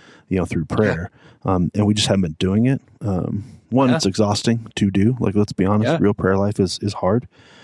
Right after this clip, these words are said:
Speaker 2: Mm-hmm.
Speaker 1: Um, it takes some work. Um,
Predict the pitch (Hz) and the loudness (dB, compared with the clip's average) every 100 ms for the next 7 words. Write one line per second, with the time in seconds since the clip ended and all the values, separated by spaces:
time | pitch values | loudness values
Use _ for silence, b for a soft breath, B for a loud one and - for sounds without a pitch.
0 | B B B 123 101 98 - - 113 - | B B B 0 2 2 2 0 -2 -4
1 | - _ _ - - 107 95 98 87 107 | -18 _ _ -20 -4 -2 0 0 2 2
2 | - B B B B B 113 98 92 92 | -2 B B B B B -2 0 0 -2
3 | 107 | -6